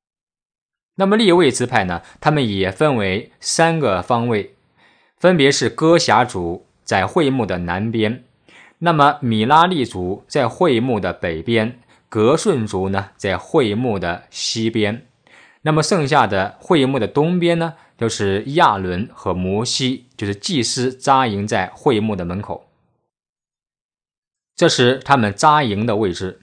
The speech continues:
那么他们行军的位置呢，也是按照这个顺序来的。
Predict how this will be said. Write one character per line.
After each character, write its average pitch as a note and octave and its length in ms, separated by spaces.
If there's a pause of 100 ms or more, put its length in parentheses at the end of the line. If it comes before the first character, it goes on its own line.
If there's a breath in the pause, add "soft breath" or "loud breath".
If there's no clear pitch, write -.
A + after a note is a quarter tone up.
(640 soft breath)
那 F#3 120
么 C#3+ 80
他 D3+ 160
们 B2+ 100
行 A#2 540
军 F#3+ 200
的 C3 100
位 A2 160
置 F#2+ 160
呢， E2+ 280
也 G2+ 140
是 A#2 120
按 A#2+ 260
照 G2 180
这 G#2 120
个 F#2+ 80
顺 A2+ 240
序 G2+ 120
来 E2+ 240
的。 F2+ 220